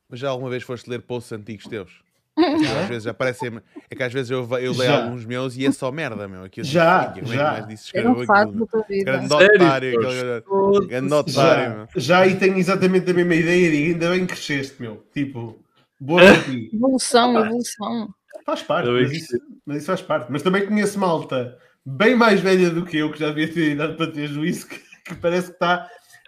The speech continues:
Speaker 3: tá, estás a ver a curva de Gauss? Chegou ali aos sessenta e oito, chegou ali aos cinquenta por cento e começou a decair para o segu-, para o primeiro desvio padrão, estás a ver?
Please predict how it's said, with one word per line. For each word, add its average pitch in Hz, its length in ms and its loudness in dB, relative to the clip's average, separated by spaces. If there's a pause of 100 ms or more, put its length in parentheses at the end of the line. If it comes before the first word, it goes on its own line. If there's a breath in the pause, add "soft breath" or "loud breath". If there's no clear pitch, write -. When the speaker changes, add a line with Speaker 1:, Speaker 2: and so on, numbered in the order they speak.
(120)
Speaker 3:
tá, 208 120 -6
estás 202 200 -6
a 226 40 -4
ver 233 120 2
a 226 40 -6
curva 202 300 -2
de 165 80 -6
Gauss? 202 580 -4 (100)
Chegou 185 340 -6
ali 185 120 -4
aos 175 140 2
sessenta 180 300 -6
e 180 100 -2
oito, 160 500 -6 (420)
chegou 185 240 -6
ali 196 100 -4
aos 185 100 -2
cinquenta 180 380 0
por 165 160 -10
cento 185 260 -4
e 180 60 -6
começou 170 320 -6
a 156 80 -6
decair 160 400 0
para 165 100 -6
o - 20 -4
segu-, 156 320 -8
para 160 100 -2
o - 20 -10
primeiro 160 280 -2
desvio 151 240 -4
padrão, 156 480 -4
estás 143 220 -10
a 143 60 -4
ver? 180 200 -8